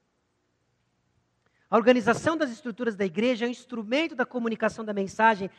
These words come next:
que irá gerar o entusiasmo para a próxima geração.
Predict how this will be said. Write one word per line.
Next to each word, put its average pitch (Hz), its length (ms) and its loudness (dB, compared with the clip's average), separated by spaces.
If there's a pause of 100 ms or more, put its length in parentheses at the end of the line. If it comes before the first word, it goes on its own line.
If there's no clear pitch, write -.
(140)
que 247 120 -6
irá 247 400 6
gerar 240 480 4
o 240 40 -6
entusiasmo 220 920 -4
para 233 180 0
a 220 40 -2
próxima 214 580 -8
geração. 139 580 -14